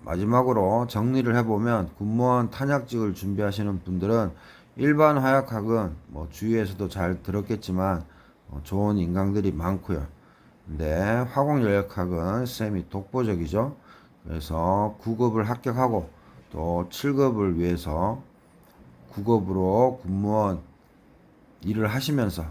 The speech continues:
또 제 칠 급을 많이 수강하고 있습니다. 그래서 화공연력학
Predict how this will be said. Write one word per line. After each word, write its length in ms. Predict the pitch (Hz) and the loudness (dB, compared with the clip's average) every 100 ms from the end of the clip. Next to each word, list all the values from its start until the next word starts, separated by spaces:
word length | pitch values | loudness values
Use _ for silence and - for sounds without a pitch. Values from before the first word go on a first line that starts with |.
| - | -12
또 120 | - 73 73 - | -16 -14 -16 -6
제 240 | 90 87 | -2 -2
칠 280 | - - 120 | -4 -2 0
급을 380 | 117 98 87 101 | 0 0 0 0
많이 360 | 98 80 80 | -2 -6 -4
수강하고 520 | 82 - 110 107 101 87 | -6 -4 -2 0 0 -2
있습니다. 580 | 73 82 78 71 73 - - - - - | -6 -6 -6 -4 -4 -8 -14 -20 -20 -20
그래서 260 | - - 80 | -18 -8 -8
화공연력학 960 | 76 117 113 117 98 101 113 - 90 | -4 -2 2 2 2 2 2 0 -6